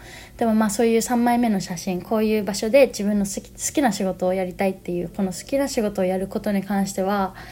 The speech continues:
もうね、達成できて、本当にね、これ二千二十一年、なんか一番嬉しいことかもしれない。もちろんそのね、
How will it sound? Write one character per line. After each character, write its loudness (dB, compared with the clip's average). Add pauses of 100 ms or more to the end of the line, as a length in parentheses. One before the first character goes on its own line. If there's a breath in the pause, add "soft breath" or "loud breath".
(300 loud breath)
も 6
う 6
ね、 4
達 -2
成 4
で 4
き -8
て、 2
本 2
当 -2
に 2
ね、 2
こ -2
れ 4
二 4
千 4
二 4
十 2
一 -4
年、 4 (680 loud breath)
な 0
ん -2
か -2
一 2
番 6
嬉 6
し 2
い -10
こ -6
と 0
か -2
も 4
し -2
れ -2
な -4
い。 -6
も 0
ち 0
ろ 6
ん 4
そ 0
の 0
ね、 -2